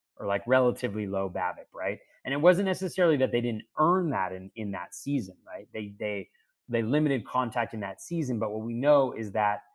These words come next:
things like expected woba and quality of contact are not, um, i-, in most situations, the vast majority outside of the extremes are not, um, you know, are not predictive year to year. Look at Aaron Nola. Aaron Nola had a super low babip last year, right?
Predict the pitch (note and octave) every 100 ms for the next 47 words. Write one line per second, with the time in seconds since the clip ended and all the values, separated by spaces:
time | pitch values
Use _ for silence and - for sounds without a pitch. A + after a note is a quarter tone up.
0 | _ - C3 B2 B2 C#3 - - A#2+ C#3
1 | A#2 G2 G2+ G2+ G#2 G2+ - A2 G#2+ G#2
2 | F#2+ - G#2 G2 G#2+ G2 - - G2+ G2
3 | G#2 G#2+ G#2 - _ _ _ _ G2+ F#2+
4 | G2+ - - C#3 B2+ B2+ D3 D#3+ E3+ -
5 | - F3 D#3 B2+ G2+ F#2+ A2 G2 G#2 A2
6 | A2+ C#3+ A#2+ A#2 A2 A2 G2 G2+ B2 A#2
7 | B2 A#2 - G2+ G2 G2 G2 _ _ _
8 | - A2+ G#2 G2+ G#2 G#2+ A2+ - - G#2
9 | G2 F#2+ F#2 F2+ _ _ _ A2+ F#2+ G2
10 | G#2 A2 G#2+ - C3+ D3 - - _ -
11 | G#2+ G2+ A2 A#2 A2 F2+ _ _ - A2
12 | B2 A2 B2+ C#3 D3+ E3 C3 G2+ G#2 A2+
13 | A#2 A#2+ A#2+ A#2 A#2 - - - D3 D3+
14 | D3+ D#3+ C#3+ C#3+ D3 C#3 D3 B2 - F2
15 | F2 - - - G#2+ G#2 A#2